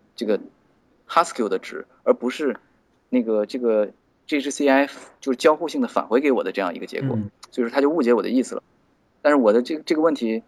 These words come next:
Speaker 1: 就是说他还是回答了，他认为就是比较蠢，
Speaker 2: 哦。
Speaker 1: 但他还回答了，还多好。
Speaker 2: 嗯。我在之前学习基-，基础的 Haskell 的时候，我就，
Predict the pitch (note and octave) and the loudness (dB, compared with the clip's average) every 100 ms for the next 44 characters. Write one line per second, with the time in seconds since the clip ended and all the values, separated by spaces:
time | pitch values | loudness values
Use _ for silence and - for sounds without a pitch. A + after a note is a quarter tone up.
0 | _ _ _ _ - G#2+ A2 G#2+ G#2+ - | _ _ _ _ -10 -6 0 2 2 -2
1 | B2 A#2 A2 - A2 E2+ F2 - C3+ C#3+ | -2 -2 -2 0 2 4 2 2 2 4
2 | A2+ F#2+ G2+ - _ _ G2+ F#2+ F2+ A2+ | 0 -4 -10 -16 _ _ -16 -14 -6 -6
3 | A#2+ B2 A2+ G2+ - - G#2 G2+ G2+ G2+ | -6 -8 -6 -8 -8 -8 -8 -8 -8 -8
4 | F#2+ F#2+ F2+ G2 - G2+ _ _ - A2 | -6 -4 -2 -4 -6 -10 _ _ -12 -10
5 | - - A2+ A2 F#2+ G2 _ _ _ _ | -12 -10 -4 -4 -4 -10 _ _ _ _
6 | _ _ _ _ _ _ _ _ - - | _ _ _ _ _ _ _ _ -20 -14
7 | - C3+ B2 A#2+ A#2 - F3+ E3 D3 C3+ | 2 6 8 8 6 4 6 6 6 4
8 | B2 A#2 - - - E3+ D3+ - G2+ A2+ | 2 -2 -8 -10 -6 -2 -2 -2 -2 -2
9 | - A2 A2 A2 - - C3+ C#3+ - D#3+ | 0 2 2 0 -4 -6 -2 -2 0 0
10 | D#3+ - A#2+ A#2+ - G2+ F#2 F#2 G2+ G#2 | 0 -4 0 0 0 -2 0 0 4 4
11 | G2+ G2+ G2+ C#3 C3 A#2 | 4 0 0 4 6 4